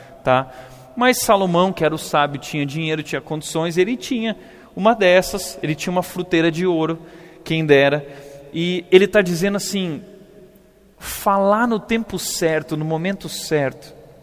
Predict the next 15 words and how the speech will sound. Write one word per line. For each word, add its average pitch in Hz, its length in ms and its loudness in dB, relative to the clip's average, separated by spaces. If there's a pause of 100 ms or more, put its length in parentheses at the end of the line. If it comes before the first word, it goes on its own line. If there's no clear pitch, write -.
(840)
é 175 120 2
algo 170 320 0
maravilhoso, 131 960 -4 (320)
é 165 60 2
algo 165 340 0
lindo 170 560 0
de 147 160 -8
se - 200 -6
ver, 123 640 -4
é 156 140 2
algo 165 300 -2
bacana, 151 640 0
é - 20 -2
algo 160 240 -2
incrível. 160 680 -6